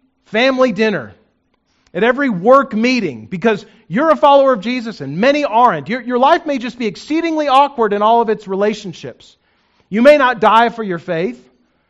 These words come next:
but if you live somewhere in the Middle East or in East Asia, perhaps you would. The promise of the gospel, the promise of discipleship, is not that your life will get better or easier. In many ways, it will get much, much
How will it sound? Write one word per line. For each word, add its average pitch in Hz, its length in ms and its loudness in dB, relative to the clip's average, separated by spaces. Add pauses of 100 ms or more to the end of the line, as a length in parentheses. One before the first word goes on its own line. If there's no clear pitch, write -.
(180)
but 175 100 -4
if 170 80 -8
you 180 80 -4
live 196 200 2
somewhere 196 260 -4
in 180 60 -4
the 175 60 -4
Middle 165 280 -4
East 247 320 -6
or 110 120 -14
in 117 60 -14
East 175 240 -14
Asia, 214 420 -4 (360)
perhaps 139 420 -10
you 170 80 -12
would. 160 340 -8 (1900)
The 254 60 -12
promise 285 420 -2
of 247 100 -8
the 185 80 -6
gospel, 175 460 -4
the 135 80 -16
promise 285 360 -4
of 190 120 -10
discipleship, 165 600 -6
is 131 140 -16
not 285 280 -4
that 220 100 -20
your 175 120 -8
life 190 280 -2
will 165 80 -10
get 151 220 -10
better 190 280 -4
or 156 220 -12
easier. 139 500 -12 (260)
In 170 160 -6
many 254 220 -2
ways, 262 280 -2
it 220 120 -2
will 208 160 -2
get 180 180 -6
much, 180 460 -2
much 170 420 -6